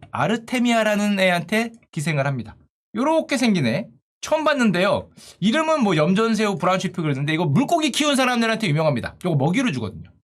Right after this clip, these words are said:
새우는 아니에요. 새우는 아니고 갑각류에 속하는 물고기 먹이라고 할 수 있는데 그 초등학교 부모님들한테도 유명해요.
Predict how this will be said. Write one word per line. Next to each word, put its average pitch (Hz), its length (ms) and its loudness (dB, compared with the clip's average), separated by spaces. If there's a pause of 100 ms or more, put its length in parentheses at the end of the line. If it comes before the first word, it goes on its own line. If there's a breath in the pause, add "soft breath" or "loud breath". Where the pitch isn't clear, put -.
새우는 269 360 -2
아니에요. 117 240 -4
새우는 214 300 0
아니고 120 420 -2 (220 loud breath)
갑각류에 208 480 0
속하는 190 400 0
물고기 170 320 0
먹이라고 165 560 2
할 156 100 2
수 156 120 -6
있는데 107 480 -2 (320 soft breath)
그 - 160 -10
초등학교 294 840 -2
부모님들한테도 247 800 0
유명해요. 127 380 -2